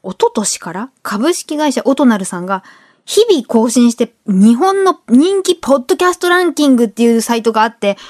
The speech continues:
これを、あの、何日か結構頻繁に見てたんですよね。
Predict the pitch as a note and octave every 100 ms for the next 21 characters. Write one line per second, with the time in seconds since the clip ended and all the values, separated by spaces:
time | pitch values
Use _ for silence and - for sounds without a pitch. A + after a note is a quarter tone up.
0 | - - D#4+ E4 E4 - _ A3 G3 F3+
1 | G#3+ _ _ _ A3 E4 G4+ C#4 - -
2 | G#3+ B3+ - E4 E4+ - D#4 E4 E4 D#4
3 | D#4 B3+ B3+ C#4+ A3+ G3+ F#3 F#3+ F3+ F#3